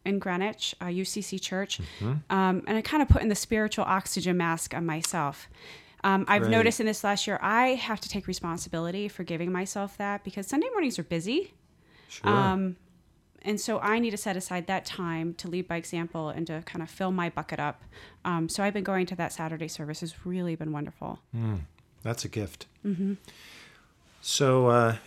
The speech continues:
Speaker 2: if you have a, a thought for us,
Speaker 1: Ah.
Speaker 2: uh, that you might want to share, uh, you know, often we're thinking about what's a thought for the day or thought for the week. What would you share with us that, uh,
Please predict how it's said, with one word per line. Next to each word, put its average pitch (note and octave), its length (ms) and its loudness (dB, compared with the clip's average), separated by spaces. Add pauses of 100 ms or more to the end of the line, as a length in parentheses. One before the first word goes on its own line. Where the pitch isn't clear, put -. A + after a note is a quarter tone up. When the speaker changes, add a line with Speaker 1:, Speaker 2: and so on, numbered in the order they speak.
Speaker 2:
if - 160 -4
you D#3 60 6
have D3 340 4
a, A#2 340 4 (160)
a - 60 -2
thought G#2 340 0
for F2+ 280 -4
us, - 400 -4
Speaker 1:
Ah. A#3 800 2
Speaker 2:
uh, - 20 -4 (160)
that G2+ 400 -4
you B2 100 4
might A#2 320 0
want A2+ 280 -4
to - 100 -10
share, G2 600 -2 (520)
uh, A2 180 -2
you G#2+ 140 2
know, G#2+ 220 2
often A2 400 0
we're G#2+ 100 2
thinking G#2+ 400 -4
about G#2 320 -4
what's A2+ 300 -4
a G#2 220 -2
thought G#2 300 -4
for - 140 -10
the G2+ 100 -8
day G#2 300 -2
or G2+ 100 -2
thought G2 320 -8
for - 140 -10
the G#2+ 100 -6
week. G2+ 380 -4 (600)
What F#3+ 200 -8
would C#3 220 -6
you A#2 540 0
share A2+ 340 -2
with G2 180 -4
us F#2 400 -6
that, G2 340 -8
uh, F#2+ 280 -6